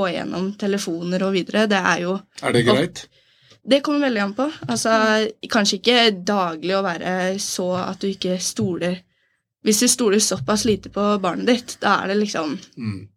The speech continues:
Speaker 1: Det er ikke helt bra, da,
Speaker 2: Men
Speaker 1: synes
Speaker 2: sam-,
Speaker 1: jeg.
Speaker 2: samtidig så er det greit at foreldre ikke er blå i det.
Speaker 1: Ja, det er jeg enig i.
Speaker 2: Ja. Når jeg var rektor for en del år tilbake, så sa jeg alltid når de gikk ut av barneskolen at, eh, «Kjære foreldre, det er nå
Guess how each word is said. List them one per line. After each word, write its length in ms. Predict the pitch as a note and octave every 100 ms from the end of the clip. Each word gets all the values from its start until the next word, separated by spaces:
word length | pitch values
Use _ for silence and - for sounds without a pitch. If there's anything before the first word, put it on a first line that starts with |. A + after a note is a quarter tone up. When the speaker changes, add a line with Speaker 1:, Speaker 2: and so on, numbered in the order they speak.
| _ _ _ _ _ _
Speaker 1:
Det 80 | A3
er 80 | G3+
ikke 120 | - A3
helt 220 | A3+ A3+
bra, 180 | B3 C#4
da, 60 |
Speaker 2:
Men 300 | - - _ -
Speaker 1:
synes 160 | A#3+
Speaker 2:
sam-, 100 | D3
Speaker 1:
jeg. 220 | D#3+ F3 F3+ _
Speaker 2:
samtidig 480 | - E3 A2+ A#2+ C#3
så 120 | D#3+ C#3 C3
er 40 |
det 260 | C#3 E3+ D3+
greit 400 | B2+ A2 A#2 A#2
at 120 | C#3+
foreldre 340 | D3 B2 A#2
ikke 160 | C#3+ -
er 60 | C3
blå 160 | B2
i 60 | A#2
det. 160 | D#3+ F3 -
Speaker 1:
Ja, 240 | A3+ A3 A3
det 240 | G3 G#3+
er 140 | A3+ A#3
jeg 80 | G3
enig 160 | E3 C3+
i. 60 | - -
Speaker 2:
Ja. 80 | F#2+ F2+ - - - -
Når 80 | F3+
jeg 80 | F3+
var 80 | G3+
rektor 440 | E3 - G#3+ A#3+
for 120 | -
en 60 | G#3+
del 140 | G3
år 140 | F#3+ D#3
tilbake, 340 | E3+ F#3 F#3+
så 140 | F#3+ G3
sa 160 | F3+
jeg 140 | F3+ F3+
alltid 500 | D#3 C#3+ F3+ F#3 F3+
når 200 | F3+ F3
de 60 | F3+
gikk 140 | F3 C#3
ut 60 |
av 80 | E3+
barneskolen 540 | D#3+ C3 A#2+ D#3 E3 F3
at, 160 | F3+
eh, 220 | F3+ E3+ E3
«Kjære 320 | - F3 C#3+
foreldre, 400 | F#3+ E3+ E3 G#3 G3 - - _ -
det 80 |
er 20 | D3+
nå 140 | C3+